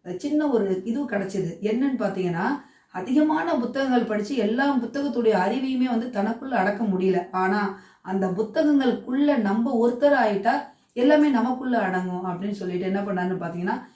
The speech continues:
சிரித்து கொண்டே சிந்தித்தபடியே அந்த குழந்தையை கடந்து சென்றார். ஆக நம்ம எல்லார்கிட்ட இருந்துமே ஒண்ணு ஒண்ணு கத்துக்குவோம்.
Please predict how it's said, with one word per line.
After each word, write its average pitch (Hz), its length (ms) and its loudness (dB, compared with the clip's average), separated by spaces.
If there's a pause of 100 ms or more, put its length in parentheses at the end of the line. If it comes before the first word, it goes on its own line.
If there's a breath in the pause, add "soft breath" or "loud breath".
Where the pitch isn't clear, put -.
(140 loud breath)
சிரித்து 285 440 -2
கொண்டே 220 320 0
சிந்தித்தபடியே 233 680 2
அந்த 202 160 -2
குழந்தையை 185 460 -2
கடந்து 175 340 -6
சென்றார். 156 460 -8 (340 soft breath)
ஆக 196 400 -2
நம்ம 196 240 0
எல்லார்கிட்ட 240 640 0
இருந்துமே 247 380 0
ஒண்ணு 190 200 0
ஒண்ணு 190 200 2
கத்துக்குவோம். 170 520 -8